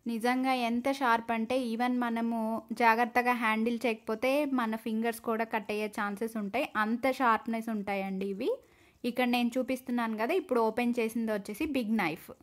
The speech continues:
ఇక్కడ ఓపెన్ చేసినట్టయితే మినీ సిజర్స్ ఇచ్చారు, ఇవి కూడా చాలా షార్ప్గా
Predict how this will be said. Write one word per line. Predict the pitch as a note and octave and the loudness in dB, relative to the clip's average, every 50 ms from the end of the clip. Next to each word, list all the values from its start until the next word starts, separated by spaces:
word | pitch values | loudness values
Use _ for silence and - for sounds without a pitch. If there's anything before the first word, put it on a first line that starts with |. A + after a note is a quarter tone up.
| _ _ _ _ - B3 | _ _ _ _ -20 -14
ఇక్కడ | - - B3 A#3+ A#3 A3 G#3+ | -4 0 2 4 6 6 6
ఓపెన్ | G#3+ - A#3+ A#3+ A#3 B3 | 6 6 6 6 6 6
చేసినట్టయితే | A3+ A3+ - A#3 A3+ G#3+ G#3 - G#3+ G#3 G#3 C4+ D#4 E4 D#4+ C4+ | 4 4 4 2 0 0 2 0 -2 2 4 4 6 6 6 4
మినీ | A#3+ A3 A3 A3+ A3+ A3+ | 4 4 2 2 0 0
సిజర్స్ | - A#3 G#3+ - A3 A3 A3 - - A3 | -2 -2 0 2 2 2 2 0 -2 -6
ఇచ్చారు, | G3+ - - G#3 F#3+ F#3+ A3+ D#4 A#4 B4 - - - A#3 | -4 -4 -2 -2 0 2 2 2 2 0 -2 -4 -4 -4
ఇవి | A3 A3 G#3+ A3+ | -2 -2 0 2
కూడా | A3 G#3+ A3+ A#3 - - | 2 2 2 2 2 4
చాలా | A3+ G3+ G3+ G#3 A#3 A#3+ - | 6 6 6 6 4 2 2
షార్ప్గా | A#3+ G#3 G3 G3 G3 - A3 G#3+ A3 | 4 4 4 4 2 0 2 4 4